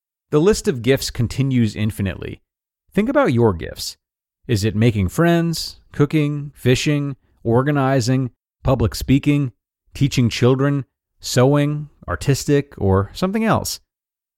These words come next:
Let's look at some hardcore examples of what I discussed previously. For example, if you're married to a person for seventeen years and your spouse still won't take the garbage out until you nag them to death, try to see if it's just that they're not capable of seeing what needs to be done.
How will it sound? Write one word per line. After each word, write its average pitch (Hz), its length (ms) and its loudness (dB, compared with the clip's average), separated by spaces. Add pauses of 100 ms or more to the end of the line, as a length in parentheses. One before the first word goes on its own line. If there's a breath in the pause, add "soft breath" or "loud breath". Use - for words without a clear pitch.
(200)
Let's - 200 -6
look 320 100 -4
at 220 60 -8
some 156 180 0
hardcore 120 680 2
examples 92 560 0
of 87 100 -2
what 92 100 0
I 90 100 4
discussed 87 460 -4
previously. - 720 -4 (580)
For 147 120 4
example, 131 480 -2 (400)
if - 140 -8
you're 196 120 6
married 156 440 2
to 147 140 2
a 139 60 0
person 104 420 0
for 95 140 -6
seventeen 147 640 -2
years 107 460 -4 (260)
and 110 100 -4
your 113 120 2
spouse 139 400 0
still 214 320 -2
won't 170 240 -2
take 151 180 -2
the 131 60 -6
garbage 120 420 2
out 104 140 0
until 107 200 -4
you 110 140 0
nag 117 360 -2
them 127 120 0
to 117 80 0
death, 107 380 0 (720)
try 247 180 -2
to 370 100 0
see 247 240 -4
if 240 140 -6
it's 196 100 -8
just 220 200 -2
that 190 140 0
they're 180 120 4
not 175 260 0
capable 143 480 2
of 135 120 2
seeing 151 400 2
what 127 120 2
needs 110 260 0
to - 60 -10
be 135 120 -2
done. - 360 -4